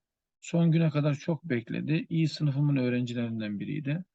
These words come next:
Abdullah da yine okuduğu halde tekrar hazırlanan bir arkadaşımızdı.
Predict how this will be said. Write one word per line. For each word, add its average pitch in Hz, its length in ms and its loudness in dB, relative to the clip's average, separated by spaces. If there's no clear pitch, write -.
Abdullah 156 540 -2
da 156 60 -2
yine 151 300 4
okuduğu 160 520 0
halde 143 560 2
tekrar 147 380 0
hazırlanan 139 640 2
bir 117 60 2
arkadaşımızdı. 110 920 -4